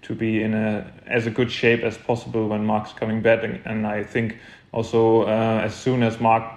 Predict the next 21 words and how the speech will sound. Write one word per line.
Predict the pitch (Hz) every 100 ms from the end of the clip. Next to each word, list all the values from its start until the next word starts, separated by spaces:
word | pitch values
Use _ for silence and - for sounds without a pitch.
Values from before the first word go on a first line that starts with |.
| - - _ _ _ _ _ _
raised | 117 120 -
his | 110
level | 117 120 127
again | 117 123 120 120
and | 110 113 110
was | 113 110
ready | 117 113 117
to | -
perform | - - - 117 117
on |
a | 113
high | 113 113
level, | 113 113 117 - - - -
uh, | 107 107 104
we | 110
had | 110 110
some | - 110 110
pretty | 113 117
decent | 113 120 123 107
wins, | 120 135 123 -
uh, | 117